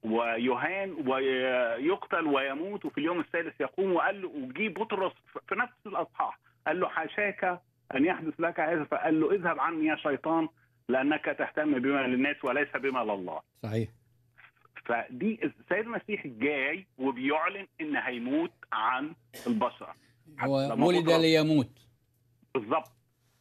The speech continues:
Speaker 1: لما ب-، يعني هو السيد المسيح لم يفاجأ بأنه يتمسك ويحاكم من اليهود ويحاكم
Speaker 2: لا،
Speaker 1: من
Speaker 2: ما-،
Speaker 1: بيلاطس
Speaker 2: معروفا
Speaker 1: ويو-
Speaker 2: قبل تأسيس العالم.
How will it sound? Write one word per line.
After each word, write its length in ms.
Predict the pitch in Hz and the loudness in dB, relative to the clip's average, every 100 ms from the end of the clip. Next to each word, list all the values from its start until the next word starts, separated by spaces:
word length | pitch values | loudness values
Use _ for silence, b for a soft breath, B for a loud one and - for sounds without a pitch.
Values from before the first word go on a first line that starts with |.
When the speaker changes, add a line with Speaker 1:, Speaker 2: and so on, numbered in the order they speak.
| - | -10
Speaker 1:
لما 200 | 120 117 | -6 -4
ب-، 120 | 135 - | -4 -4
يعني 300 | 135 120 107 | -2 -4 -2
هو 300 | 151 156 139 | 0 0 -2
السيد 180 | - 147 | -6 -2
المسيح 400 | 151 - 165 - | -2 0 -2 0
لم 240 | 147 156 | 0 2
يفاجأ 460 | 143 151 - 110 101 - | 0 0 -2 -4 -12 -10
بأنه 300 | 120 123 123 | -4 -2 -2
يتمسك 720 | 117 139 147 147 - - - _ _ - | -2 -2 -2 -4 -8 -12 -16 _ _ -6
ويحاكم 1800 | 110 123 127 123 123 127 123 120 123 120 113 117 120 127 - 151 - 147 | -2 0 0 0 2 2 0 2 2 2 0 0 0 0 -2 -4 -4 -4
من 200 | 139 135 | -2 -4
اليهود 560 | 131 139 123 156 160 139 | -2 -4 -4 0 0 2
ويحاكم 440 | 104 98 - 131 | 0 0 -2 0
Speaker 2:
لا، 180 | 147 156 | 2 2
Speaker 1:
من 120 | 147 | 4
Speaker 2:
ما-، 60 | 143 | 2
Speaker 1:
بيلاطس 260 | 139 139 139 | 4 2 2
Speaker 2:
معروفا 460 | 143 147 185 170 | 4 4 4 4
Speaker 1:
ويو- 100 | 143 | 4
Speaker 2:
قبل 280 | 165 160 151 | 6 6 6
تأسيس 440 | 151 135 - 147 143 | 4 2 2 2 2
العالم. 320 | 120 117 | 2 2